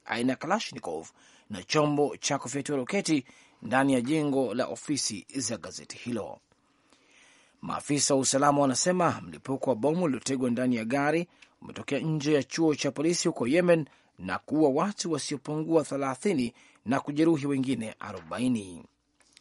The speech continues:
Timu za uokozi za Indonesia zinasema zimepata kipande cha ndege ya Air Asia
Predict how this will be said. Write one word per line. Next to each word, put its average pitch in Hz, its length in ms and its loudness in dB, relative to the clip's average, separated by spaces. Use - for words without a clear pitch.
Timu 185 580 6
za 151 320 6
uokozi 160 580 4
za 127 120 2
Indonesia 120 520 2
zinasema 147 640 0
zimepata 202 600 -6
kipande 120 340 -4
cha - 140 -12
ndege 151 380 -2
ya 135 200 -4
Air 151 300 -2
Asia 113 500 -4